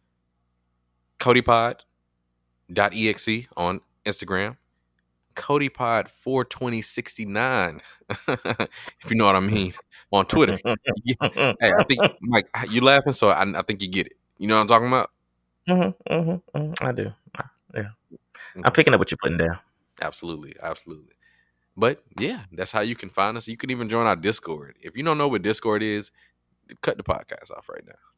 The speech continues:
Speaker 1: Turn it off.
Speaker 2: <laughs>
Speaker 1: And, uh, but then cut it, cut it back on so we can get our numbers up. Um, but
Speaker 2: Yeah.
Speaker 1: still, go join our Discord. It is in the show notes, the latest invite. It's not expiring unless y'all start wilding out in there.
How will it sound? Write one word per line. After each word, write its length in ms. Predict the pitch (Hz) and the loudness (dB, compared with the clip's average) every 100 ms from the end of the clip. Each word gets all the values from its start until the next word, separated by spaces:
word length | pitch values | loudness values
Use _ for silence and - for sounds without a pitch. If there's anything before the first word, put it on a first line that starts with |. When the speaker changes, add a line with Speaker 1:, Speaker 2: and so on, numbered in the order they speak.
| _ | _
Speaker 1:
Turn 220 | - 110 | -4 -2
it 80 | 82 | -4
off. 300 | - - - | -10 -16 -18
Speaker 2:
<laughs> 200 | - - _ _ _ - - | -18 -20 _ _ _ -16 -12
Speaker 1:
And, 140 | - 82 | -8 -8
uh, 100 | 78 _ | -10 _
but 240 | - 98 - | -8 -6 -2
then 160 | 104 | 0
cut 160 | 95 104 | 2 0
it, 120 | - _ | -2 _
cut 160 | - 123 | 0 2
it 60 | |
back 200 | 98 95 | 4 2
on 180 | 95 90 | 2 -2
so 140 | 82 85 | -2 -4
we 80 | |
can 80 | 85 | -6
get 100 | 85 | -8
our 140 | 78 76 | -8 -6
numbers 380 | 90 87 87 | -6 -6 -6
up. 180 | 98 - _ - | -6 -6 _ -12
Um, 360 | 80 80 78 87 | -8 -8 -12 0
but 240 | 104 101 - - _ _ _ - | 4 4 2 -20 _ _ _ -8
Speaker 2:
Yeah. 100 | - | 2
Speaker 1:
still, 380 | 139 92 82 - 87 | 4 4 0 -12 -2
go 440 | 101 123 135 110 | 2 4 2 -4
join 300 | - 107 113 | -4 0 2
our 120 | 107 98 | 2 2
Discord. 500 | 104 - 90 76 - | 2 0 -2 -6 -6
It 140 | 104 | -6
is 180 | 101 85 - | -4 -6 -6
in 300 | 107 110 98 | -6 -6 -6
the 100 | 87 | -6
show 240 | - 104 | -2 0
notes, 480 | 110 127 - - - _ _ _ _ _ - | 0 -4 -6 -8 -10 _ _ _ _ _ -10
the 120 | 87 | -10
latest 420 | 82 101 107 104 | -4 -2 -2 -4
invite. 500 | - 113 110 113 123 - _ _ _ | -4 -6 -2 -2 -2 -10 _ _ _
It's 280 | 87 - 95 | -16 -12 -12
not 300 | 90 101 110 | -4 0 0
expiring 720 | 95 - 92 107 120 120 127 _ | -2 0 2 4 2 0 -6 _
unless 400 | 87 90 90 - | -10 -6 -4 -4
y'all 160 | 90 90 | -2 -2
start 260 | - 90 | 0 -2
wilding 340 | 78 90 90 82 | 2 0 0 -2
out 140 | 98 | -4
in 100 | 107 | -4
there. 280 | 117 123 117 | -10 -10 -14